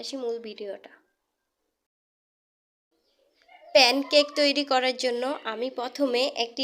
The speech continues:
ডিম নিয়ে নিচ্ছি হোম টেম্পারে থাকা একটি ডিম।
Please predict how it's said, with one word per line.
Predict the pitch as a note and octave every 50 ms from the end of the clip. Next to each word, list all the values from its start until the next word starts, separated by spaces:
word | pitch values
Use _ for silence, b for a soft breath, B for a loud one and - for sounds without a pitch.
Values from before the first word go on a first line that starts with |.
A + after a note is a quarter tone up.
| B3+ -
ডিম | B3 B3 B3+ B3+ C4 C4+
নিয়ে | C4+ C4 B3+ B3+ B3+ B3+
নিচ্ছি | B3 B3 B3 - - - A3+ D4 G#4+ - - - - - - -
হোম | A#3+ A3+ A3+ A#3 A#3+ A#3 -
টেম্পারে | C4 B3+ B3 B3+ B3 A#3+ A#3+ A#3 A#3+ - A#3
থাকা | G#3+ - - A#3+ B3+ - - A#3 A#3
একটি | A#3 - - A#3+ A3+ A3 A3
ডিম। | A3+ A3 A3